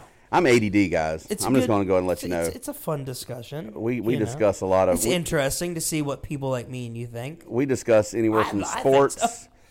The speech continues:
Speaker 1: To family,
Speaker 2: <coughs>
Speaker 1: to politics,
Speaker 2: Fuck.
Speaker 1: to current events. What's going on in this world? We discuss it.
Speaker 2: Yeah,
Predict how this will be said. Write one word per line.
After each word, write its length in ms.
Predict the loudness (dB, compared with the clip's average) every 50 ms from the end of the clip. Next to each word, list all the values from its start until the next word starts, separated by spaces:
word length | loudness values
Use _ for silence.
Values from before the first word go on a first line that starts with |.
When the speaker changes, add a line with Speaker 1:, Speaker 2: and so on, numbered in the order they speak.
| _ _ 0
Speaker 1:
To 120 | 0 0 0
family, 560 | 2 0 2 2 4 4 4 4 4 4 4
Speaker 2:
<coughs> 180 | 4 2 4 4 4 2 2 0 -4 -8 -4
Speaker 1:
to 80 | -4 -4 2
politics, 680 | 4 6 6 8 6 4 4 2 2 2 2 0 -4
Speaker 2:
Fuck. 120 | -14 -12 -4
Speaker 1:
to 80 | -4 -4
current 320 | -2 0 2 2 2 2
events. 360 | 2 0 -2 -2 -4 -4 -4 0
What's 180 | 0 0 2
going 200 | 2 2 4 4
on 160 | 6 4 4 4
in 60 | 2
this 180 | 0 -2 -4 -4
world? 400 | -2 0 0 0 -2 -4 -8 -8 -4
We 100 | -4 -4
discuss 400 | -4 -4 -4 -2 -2 -2 -2 -6
it. 100 | -12 -14 _ -20 _ -20 _ _ -16
Speaker 2:
Yeah, 280 | -10 -6 -4 -4 -4